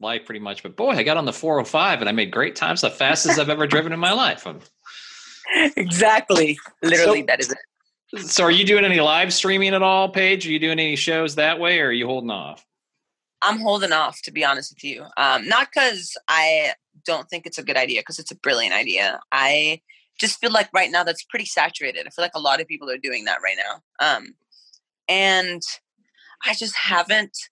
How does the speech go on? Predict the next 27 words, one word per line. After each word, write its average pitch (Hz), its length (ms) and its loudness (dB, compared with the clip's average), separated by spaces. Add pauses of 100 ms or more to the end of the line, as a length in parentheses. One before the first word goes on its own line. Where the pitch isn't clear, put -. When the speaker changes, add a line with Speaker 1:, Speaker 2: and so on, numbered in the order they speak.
(200)
Speaker 2:
this 196 120 -8
is 214 100 -6
gonna 202 160 0
sound 165 260 0
really 151 160 -2
bad. 139 340 2
Sorry, 151 320 2
everybody. 139 460 -4 (220)
I - 40 -2
just 202 180 -4
haven't 165 320 0
had 156 180 -4
musical 147 480 -4
motivation. 131 760 0 (300)
Um, 147 340 2 (300)
not 294 220 0
'cause, 254 220 2
like, 208 120 0
I 160 120 2
don't 165 280 0
wanna 156 240 -2
write. 147 320 -2 (680)
I 165 160 2
just 170 400 -10 (100)
feel 170 200 -2
as 156 200 -6
though 143 520 2